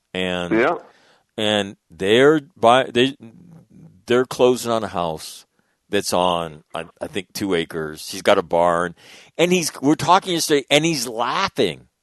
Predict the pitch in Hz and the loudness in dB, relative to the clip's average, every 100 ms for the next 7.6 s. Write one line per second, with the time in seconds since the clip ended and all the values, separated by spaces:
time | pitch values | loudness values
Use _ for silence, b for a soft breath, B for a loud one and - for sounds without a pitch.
0 | _ _ _ 139 147 127 110 104 - - | _ _ _ 2 2 2 -2 -6 -8 -18
1 | 85 95 107 - 87 - - - - - | -14 -12 -10 -12 -12 -12 -12 -12 -16 -18
2 | 120 - _ _ _ _ - 143 - b | -20 -20 _ _ _ _ 0 0 0 b
3 | b b 131 156 170 151 151 - 143 147 | b b 0 2 2 4 2 6 8 8
4 | 110 80 - 87 82 78 80 80 80 82 | 4 -6 -6 -4 -4 -4 -4 -2 -2 -6
5 | 87 92 - 101 - 113 85 80 - B | -6 -8 -4 -4 0 -2 0 -4 -8 B
6 | B 170 175 143 B B 131 165 180 147 | B 6 8 6 B B 0 4 4 4
7 | 151 180 175 165 160 | 2 4 6 4 2